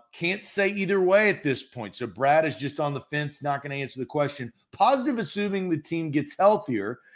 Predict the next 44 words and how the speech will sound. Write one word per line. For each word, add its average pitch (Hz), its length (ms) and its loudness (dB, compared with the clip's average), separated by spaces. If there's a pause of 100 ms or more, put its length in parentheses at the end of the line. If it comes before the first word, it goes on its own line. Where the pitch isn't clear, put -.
(160)
and 147 220 0
that's 175 220 6
what 202 120 0
we're 170 120 0
gonna 165 140 0
talk 156 300 4
about 143 260 4
later 147 300 2
on 131 180 0
in 120 100 -4
the 110 100 -6
show, 151 360 0
Bobby. 104 520 0 (340)
Uh, 123 240 2
positive 180 720 4
from 143 200 0
Stacy, 175 480 -2
they'll 143 160 2
wrap 156 300 4
up 139 100 -10
the 139 80 -4
division 135 420 0
before 135 360 -2
the 123 100 -2
final 131 320 0
week 147 360 -2 (120)
at 139 260 2
the 113 60 -4
Jags 139 540 2
and 120 80 -6
be 127 100 0
able 120 260 -2 (240)
to 131 60 -12
get 135 160 0
some 110 120 -10
players 143 440 2
healthy 139 300 0
for 117 140 -12
the 101 80 -10
playoff 160 500 4
push. 160 280 -4 (320)
From, 107 160 -10 (280)
uh, 110 300 0
Stanley, 170 640 -2